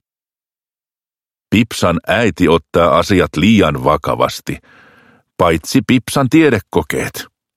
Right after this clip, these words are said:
Pipsan isä ei ota asioita vakavasti,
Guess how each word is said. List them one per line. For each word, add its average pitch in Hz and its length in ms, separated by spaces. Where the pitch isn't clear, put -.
Pipsan 101 500
isä 92 300
ei 160 220
ota 90 300
asioita 80 480
vakavasti, 73 640